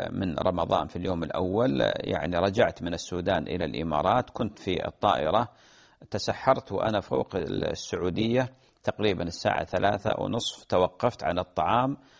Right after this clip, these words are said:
لأني، آه، آه، لأن الأذان في الشارقة في تلك ال-، في ذلك الوقت كان خمسة إلا ثلث." تقول: "هل فعلي صحيح؟" أختي أمة الله، بارك الله فيك، أولًا، بالنسبة للمسافر لا يجوز له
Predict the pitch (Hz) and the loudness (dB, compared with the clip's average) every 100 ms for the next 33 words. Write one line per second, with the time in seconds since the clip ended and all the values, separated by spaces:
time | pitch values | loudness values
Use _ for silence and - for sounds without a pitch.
0 | _ - 95 101 95 95 95 - - 87 | _ -2 0 0 0 0 0 0 0 2
1 | - - - _ - - - 90 50 50 | 0 -2 -10 _ -20 -14 -4 0 0 0
2 | - - - - - 90 85 90 90 - | -2 -4 -6 -8 -6 -2 0 0 0 0
3 | 92 78 95 123 113 - _ _ _ _ | 0 0 4 4 4 -2 _ _ _ _
4 | - 104 92 - - 107 85 87 - 87 | -4 -2 -2 -4 2 2 2 -2 0 0
5 | - - - - 92 85 123 107 101 85 | 0 -6 -12 -6 -4 -2 -4 -2 -2 -2
6 | - 50 50 50 90 92 92 95 98 113 | -2 -4 -2 -2 -4 -4 -4 0 4 6
7 | 92 - 87 101 - - 104 92 87 117 | 4 0 2 2 0 -4 -2 0 0 0
8 | 104 104 95 90 - 87 - - _ - | 0 -2 0 0 0 -4 -4 -12 _ -20
9 | - - 117 120 123 127 107 95 90 - | -20 -4 0 2 2 2 2 2 0 -2
10 | 82 110 110 - - - 147 - 135 123 | 0 0 -2 -12 -18 -4 -4 0 2 2
11 | 104 101 87 92 90 82 87 82 113 - | 2 2 4 4 2 0 -2 -2 -2 -2
12 | - 127 101 95 - _ _ - - 120 | 0 4 4 2 -4 _ _ -10 -2 0
13 | 156 - 98 92 64 82 87 117 73 85 | 0 0 2 2 0 -2 0 0 0 -2
14 | - 135 151 120 101 92 82 80 85 | 2 4 2 2 -2 0 0 0 -2